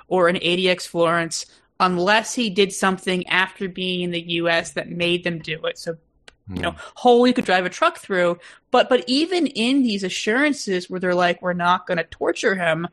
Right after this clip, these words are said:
Speaker 1: um, they talk about where he's likely to be held, uh, which is the William G. Truesdale Alexandria Adult Detention Center in Alexandria, Virginia. I'm familiar with this jail because I have sent letters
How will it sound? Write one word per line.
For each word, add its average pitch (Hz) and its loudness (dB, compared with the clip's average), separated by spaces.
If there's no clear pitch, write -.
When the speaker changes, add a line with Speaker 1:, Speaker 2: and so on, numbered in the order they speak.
Speaker 1:
um, 175 4
they 220 4
talk 214 2
about 190 2
where 170 2
he's 208 -4
likely 175 -2
to - -8
be 226 -6
held, 165 -4
uh, 170 2
which 170 -4
is 170 -4
the 175 -6
William 220 4
G. 175 -6
Truesdale 170 0
Alexandria 175 0
Adult 165 0
Detention 170 -4
Center 170 -6
in 180 -6
Alexandria, 180 -4
Virginia. 165 -4
I'm 240 2
familiar 202 0
with 170 -4
this 175 -4
jail 170 0
because 170 -6
I 170 -2
have 226 -4
sent - -4
letters 165 -4